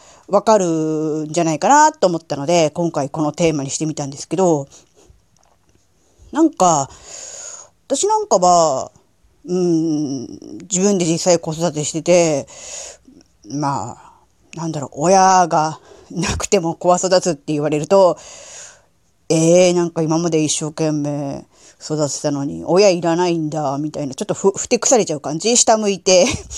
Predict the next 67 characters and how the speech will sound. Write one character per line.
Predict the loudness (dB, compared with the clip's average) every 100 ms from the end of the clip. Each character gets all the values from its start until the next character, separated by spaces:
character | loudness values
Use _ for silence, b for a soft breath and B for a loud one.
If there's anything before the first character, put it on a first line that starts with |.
| -10 -10
<laughs> | -14 -20 -20 -8
な | -4
ん | 0
か | 0
地 | -2 -6 0 2
面 | 4 2
を | 2
こ | 0 -2
う、 | _ _ _ -6
カ | 0
ツ | 0
っ | 0
て | -4
こ | -2 -2 0 2
う、 |
足 | 2 0
で | -2
こ | -6 -10 _
う、 | _ B B B
掘 | _ 0 0
っ |
て、 | 0 0 2 2 -4 _ B B B B
穴 | 0 2
開 | 0
け | -2
ち | -4
ゃ |
う | -4
み | -2
た |
い | -4
な | -2
感 | -4
じ | -4 -6
に、 | -8 B B B -6
い | 0
じ | 2 2
け | 4
ち |
ゃ | 2
う | 2
感 | 0 0
じ | 0
に | 0
な | 2
る |
ん | 0
で | -4
す | -4
け | -2
ど、 | -2 B B B B B B _ _ -16 -2
う | 0
ん、 | 2
で | 2 4
も、 | 4 2 0
実 | 0 2
際 | 4 2
問 | 2 4
題、 | 2 2 0 -4 _ _ _ _ _ _ _ -4
あ | 2
の、 | 4 4
そ | 4 6 6 6
う |
ら | 4
し | 2
く | -2 0
て、 | 4 4 4 -4